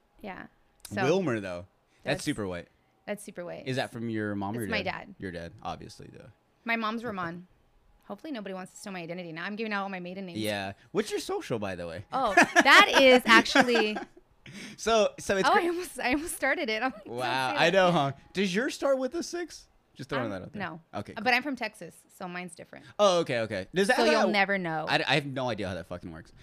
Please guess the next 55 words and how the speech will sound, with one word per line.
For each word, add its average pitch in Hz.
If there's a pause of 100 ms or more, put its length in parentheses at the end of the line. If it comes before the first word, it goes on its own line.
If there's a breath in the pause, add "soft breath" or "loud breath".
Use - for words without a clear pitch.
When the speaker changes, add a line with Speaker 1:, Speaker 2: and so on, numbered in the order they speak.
(140 soft breath)
Speaker 2:
So 190
let 160
me 214
ask 196
you 170
a 143
question, 117
because 113
you 156
said, 139
like, 107
you 117
were 117
like, 101
"Oh, -
I'm 110
just, 110
you 107
know, 98
saying 110
crazy 107
shit 107
about, 104
like, 98 (920 soft breath)
like, 120
that 113
people 113
probably 117
don't 117
wanna 110
know." 113
But, 139
like, 180
it's 208
true. 151
Like, 120 (200)
like 175
I 185
said, 156
you, 180
to 170
me, 160
were 143
just 127
like, 113 (320 soft breath)
"Get 127
the 139
vitals 117
and 113
then 107
go 139
to 160
that 165
room." 92
Speaker 1:
Yeah. -